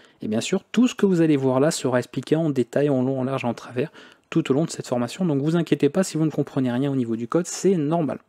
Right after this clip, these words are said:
D'accord ? Si vous n'avez jamais programmé un langage assembleur, c'est normal que vous ne compreniez pas le code, c'est logique, vous êtes là pour apprendre.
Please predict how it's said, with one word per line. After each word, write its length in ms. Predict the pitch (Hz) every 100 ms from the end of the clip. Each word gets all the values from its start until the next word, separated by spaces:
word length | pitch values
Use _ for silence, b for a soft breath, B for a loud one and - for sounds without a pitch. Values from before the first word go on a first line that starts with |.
| - -
D'accord ? 220 | 120 143
Si 80 | 156
vous 60 | 123
n'avez 100 | 113
jamais 220 | 127 160
programmé 360 | - 147 143 139
un 60 |
langage 240 | 135 127 120
assembleur, 420 | 117 120 127 180 B B B _
c'est 120 | -
normal 220 | 113 175
que 120 | -
vous 80 | 151
ne 60 | 160
compreniez 360 | 147 147 143
pas 100 | 139
le 60 | 151
code, 240 | - 156 -
c'est 160 | -
logique, 240 | 170 135 - -
vous 100 | 113
êtes 140 | -
là 80 | 147
pour 160 | -
apprendre. 240 | 123 -